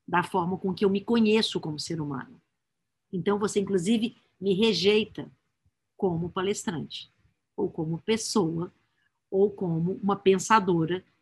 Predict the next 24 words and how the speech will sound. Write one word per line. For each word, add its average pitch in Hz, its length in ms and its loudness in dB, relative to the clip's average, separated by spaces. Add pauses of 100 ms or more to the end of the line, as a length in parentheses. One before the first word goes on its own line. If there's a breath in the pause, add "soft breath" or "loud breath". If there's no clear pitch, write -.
(140)
que 190 320 -4 (220)
quebra 202 640 6 (240)
a 170 120 -4
sua 202 180 -2
possibilidade 220 680 0
de - 40 -16
continuar 175 320 -4
sendo 175 220 -6
quem 170 140 -4
você 175 240 -4
era. 147 280 -2 (240 soft breath)
Aquela 175 300 -4
pessoa 175 480 -4
que, 185 240 -6 (100)
idealmente, 190 760 2
é - 20 -2
racional 175 560 -2
e - 60 -6
começa 175 280 -4
a 170 40 -4
dificultar 175 340 -6
a 175 60 -2
minha 196 140 0
vida. 156 280 -4